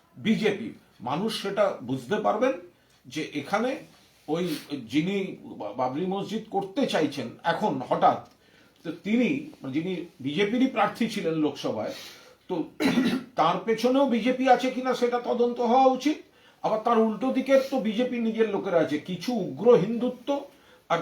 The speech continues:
কিছু মুসলমানকে বিভ্রান্ত করা, এই করে বিজেপি একটা অন্য ন্যারেটিভে জিনিসটা ঘোরা-, ঘোরাতে চাইছে। কিন্তু এটা বাংলা,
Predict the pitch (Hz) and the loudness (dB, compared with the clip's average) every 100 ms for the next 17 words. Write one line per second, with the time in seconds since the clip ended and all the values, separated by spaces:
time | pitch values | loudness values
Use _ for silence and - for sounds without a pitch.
0 | - 196 - 262 247 - 143 160 214 220 | -4 -10 -2 -2 -2 -4 -8 -6 -2 -2
1 | 220 226 214 208 180 - 170 180 - - | 0 -2 -2 -2 -2 0 2 2 0 -2
2 | 113 101 147 185 226 208 226 254 165 143 | -4 -6 -4 -2 0 0 2 2 0 -2
3 | 190 208 285 - - _ _ 135 - 226 | -2 0 -4 -6 -20 _ _ -12 -2 -2
4 | 294 - _ - 170 226 262 254 190 208 | -2 -6 _ -10 -6 -2 0 2 2 0
5 | 208 226 196 185 175 - 131 131 147 - | -2 -4 -4 -6 -8 -6 -4 0 0 0
6 | 127 160 - 156 - 113 113 202 139 143 | -4 -2 0 -4 -6 -8 -8 -10 -8 -6
7 | 147 135 113 127 170 | -4 -2 -4 -2 -2